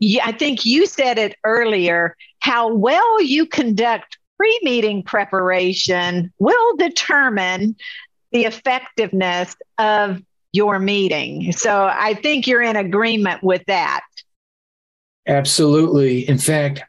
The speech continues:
Speaker 2: I believe that meeting preparation can actually determine meeting outcomes. Planning will pay off for our meetings.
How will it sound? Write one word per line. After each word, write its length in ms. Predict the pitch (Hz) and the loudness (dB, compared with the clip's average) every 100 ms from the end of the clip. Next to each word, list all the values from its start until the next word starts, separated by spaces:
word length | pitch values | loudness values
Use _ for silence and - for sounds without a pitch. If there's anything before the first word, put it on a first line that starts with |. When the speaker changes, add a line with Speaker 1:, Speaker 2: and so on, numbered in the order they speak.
| _ | _
Speaker 2:
I 100 | 127 | -4
believe 560 | 135 170 147 160 165 135 | 0 2 4 4 4 2
that 200 | 127 123 | -2 0
meeting 560 | 123 143 165 196 190 185 | 2 2 2 0 -2 -10
preparation 1040 | - 180 175 170 147 147 147 139 113 104 - _ _ _ - | -4 -2 0 0 2 2 2 0 -2 -4 -10 _ _ _ -2
can 380 | 151 165 160 151 | 0 0 0 -2
actually 680 | 143 151 156 - 156 143 120 | 0 -2 -2 0 2 2 2
determine 840 | 120 113 - - 175 139 107 98 _ _ _ | -2 -2 -6 -2 0 2 0 -6 _ _ _
meeting 400 | 120 127 127 123 | -2 0 2 2
outcomes. 800 | 117 123 113 - 110 107 104 - - - _ | 2 0 -2 -2 -2 0 -2 -4 -10 -20 _
Planning 500 | 156 147 151 156 147 | -2 0 2 2 2
will 480 | 127 123 147 175 180 | 2 4 4 4 2
pay 380 | 180 - 143 139 | 0 0 2 2
off 420 | 127 113 101 - - _ _ _ | 2 0 -2 -6 -16 _ _ _
for 240 | 131 113 | 0 2
our 80 | 110 | 0
meetings. 560 | 110 104 - 143 - | 0 -2 -4 -6 -8